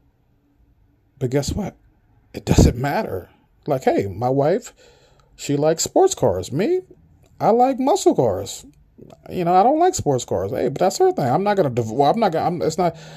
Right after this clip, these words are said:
I'm not gonna divorce her because she doesn't like muscle cars.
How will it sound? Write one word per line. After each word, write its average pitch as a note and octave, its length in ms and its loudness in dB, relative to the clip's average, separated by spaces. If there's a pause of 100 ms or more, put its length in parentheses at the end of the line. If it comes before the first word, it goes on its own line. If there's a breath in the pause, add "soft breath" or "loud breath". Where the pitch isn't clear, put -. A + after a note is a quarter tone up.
(120)
I'm D#3 120 2
not E3 160 2
gonna C#3+ 220 4
divorce A#2+ 640 4
her G#2 220 0
because A2 320 -2
she - 120 -4
doesn't G#2+ 260 -2
like G2+ 340 -2
muscle A2+ 420 0
cars. F2 520 -6